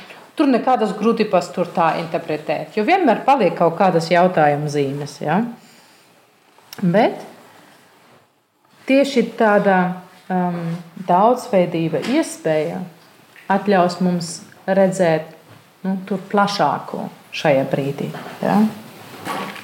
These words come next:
Un arī atrast mūsu vietu tajā, ja? Un tas būtu tas jautājums, domāt par to,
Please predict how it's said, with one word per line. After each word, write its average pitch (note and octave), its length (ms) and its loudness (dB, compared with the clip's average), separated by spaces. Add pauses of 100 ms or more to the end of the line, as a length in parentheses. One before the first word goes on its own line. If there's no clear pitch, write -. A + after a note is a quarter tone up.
(840)
Un A3+ 120 0
arī A#3 260 2
atrast A#3 480 -4
mūsu A#3 340 0
vietu C#3+ 360 -4
tajā, C#3+ 400 -2 (800)
ja? G3 180 -6 (840)
Un F#3 100 6
tas G#3+ 220 2
būtu A3+ 380 2
tas F#3 220 -4
jautājums, D3 800 0
domāt F#3 500 2
par F3+ 100 -4
to, A3 400 0